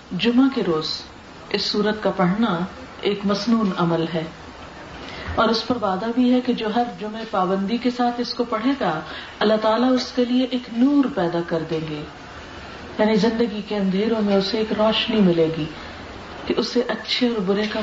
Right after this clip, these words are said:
فرق سمجھ میں آنے لگے گا، برائی اور بھلائی کی تمیز ہونے لگے گی۔ ایک اور روایت میں پتہ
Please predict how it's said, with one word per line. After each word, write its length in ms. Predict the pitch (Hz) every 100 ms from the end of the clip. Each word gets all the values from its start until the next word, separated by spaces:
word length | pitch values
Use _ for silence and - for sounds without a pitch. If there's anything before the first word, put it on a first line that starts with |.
| 214
فرق 260 | 220 220 -
سمجھ 320 | - 180 175 185
میں 120 | 202
آنے 220 | 185 165
لگے 260 | 160 156 156
گا، 120 | 156 151 - - - - - - - - - - - - - - -
برائی 360 | 190 196 196 214
اور 80 | 208
بھلائی 380 | 180 180 190 196
کی 60 | 233
تمیز 360 | - 220 240 180
ہونے 220 | 185 170
لگے 240 | 165 160 160 156
گی۔ 100 | 151 175 - - - - - - - - -
ایک 180 | - 247
اور 120 | 254
روایت 440 | 269 262 240 247 -
میں 80 | 247
پتہ 160 | 214